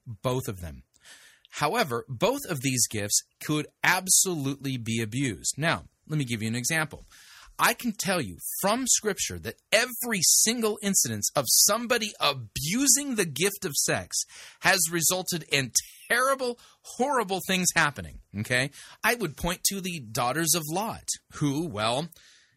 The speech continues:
had an illicit <clears throat> relations with their father, and they, they gave us the Moabites. Bad things happened. I would point to David and Bathsheba. Horrible things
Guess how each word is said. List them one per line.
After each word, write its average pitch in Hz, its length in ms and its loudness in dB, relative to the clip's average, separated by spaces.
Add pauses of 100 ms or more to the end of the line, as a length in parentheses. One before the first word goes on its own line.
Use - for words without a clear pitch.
(140)
had 143 140 4
an 143 100 0
illicit 147 400 4 (160)
<clears throat> 135 380 -4
relations 135 580 0
with 139 140 0
their 123 200 0
father, 175 440 2
and 117 280 -2
they, 113 220 -2
they 123 180 -2
gave 120 300 0
us 117 180 2
the 131 120 0
Moabites. 127 640 -2 (120)
Bad 131 440 0
things 117 340 0
happened. 110 420 -4
I - 120 4
would 214 300 -6
point 214 260 -2
to 208 200 0 (320)
David 156 400 2
and 113 140 0
Bathsheba. 139 560 2 (260)
Horrible 254 680 0 (380)
things 214 220 2